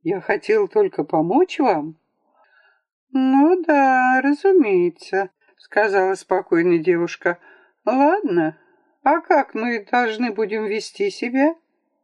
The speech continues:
Помощник сделался совсем багровым.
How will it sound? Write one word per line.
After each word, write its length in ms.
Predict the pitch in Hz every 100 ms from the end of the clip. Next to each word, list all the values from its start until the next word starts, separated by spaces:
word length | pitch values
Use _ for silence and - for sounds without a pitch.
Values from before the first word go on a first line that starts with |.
| _ _ _ _ _
Помощник 680 | 160 151 247 311 - 277 233
сделался 640 | 202 240 233 233 214 -
совсем 520 | 214 339 311 - 127
багровым. 720 | 123 131 131 135 123 123 127